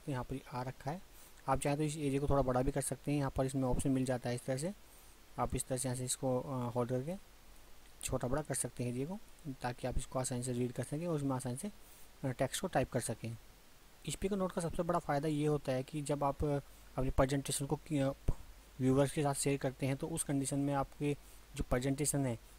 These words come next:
आपके monitor पर भी शो होती है, मतलब आपके laptop पे शो होती है और एक प्रेजेंटेशन का second view दूसरी screen पर भी शो होता है। उस condition में जो आपका खुद का personal पीसी होता है, मतलब laptop होता है, उस पर आपको speaker note को देखने का facility मिल जाती है, जबकि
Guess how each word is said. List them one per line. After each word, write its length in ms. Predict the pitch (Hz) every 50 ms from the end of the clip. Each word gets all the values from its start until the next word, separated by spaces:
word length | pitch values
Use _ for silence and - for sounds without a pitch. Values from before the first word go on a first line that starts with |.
| - - -
आपके 240 | 127 - - - 143
monitor 340 | 127 123 123 123 - - 147
पर 100 | - 156
भी 100 | 156 151
शो 120 | - 156
होती 280 | 147 143 - 151 151 156
है, 60 | 156
मतलब 240 | 139 127 - 139 127
आपके 220 | 123 - - 127
laptop 300 | 120 117 - - 131 -
पे 100 | - 143
शो 120 | - 156
होती 280 | 147 139 - 147 139 143
है 60 | 151
और 240 | 160 143 135 131 135
एक 320 | 135 135 143 - 143 131 - 139 127 131 131 - - - - - - -
प्रेजेंटेशन 440 | - 127 123 131 127 - 131 - 135
का 80 | 143 139
second 360 | - 135 120 - - 135 135
view 180 | 139 147 143 - - - - - - -
दूसरी 260 | 127 127 127 - 151 139
screen 180 | - 156 139
पर 120 | 135 143 139
भी 60 | 139
शो 160 | - - 131
होता 200 | 123 123 - 147
है। 60 | 143
उस 180 | - 156 - -
condition 340 | 156 147 143 139 - 151 147
में 120 | 151 143
जो 100 | 147 156
आपका 440 | 139 131 - - - 151 147 143 135
खुद 340 | 139 - - - 135 123 -
का 260 | - 156 156 147 147 - - - - - - -
personal 600 | 131 131 - - 160 170 170 170 170 156 175 175 - -
पीसी 260 | 143 135 - - 139
होता 220 | 131 - - 135
है, 80 | 135 135
मतलब 340 | 131 131 - - 131 123 123
laptop 400 | 117 120 117 - - 139 - 135
होता 220 | 131 - - 131
है, 100 | 135 143
उस 160 | 151 131 -
पर 160 | - 147 135
आपको 360 | 135 131 - - - 139 135 - - - - - - - -
speaker 300 | 123 - - 151 139 143
note 200 | 139 135 135 -
को 100 | - 143
देखने 240 | 131 131 131 127 131
का 80 | 139 135
facility 400 | - - 127 117 - 131 135 127
मिल 160 | 127 127 127
जाती 300 | 139 139 131 - 131 127
है, 100 | 147 151
जबकि 380 | 147 139 - - - 147 143